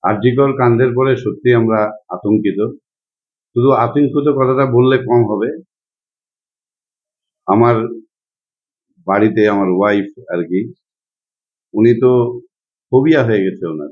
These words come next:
মানে, মেয়েকে কলকাতা পাঠাবো না। আমার মেয়ে ভুবনেশ্বর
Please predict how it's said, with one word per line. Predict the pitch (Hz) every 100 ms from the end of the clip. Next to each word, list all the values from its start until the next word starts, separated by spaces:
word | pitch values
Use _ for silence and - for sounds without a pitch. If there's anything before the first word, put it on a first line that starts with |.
| 76
মানে, | 92 95
মেয়েকে | 95 104 120 120
কলকাতা | 107 98 104 95
পাঠাবো | 92 90 90 85
না। | 73 73
আমার | 90 107 107
মেয়ে | 101 113 127 127 - _ _ _ _ _ _ _ _ -
ভুবনেশ্বর | 92 104 113 110 113 113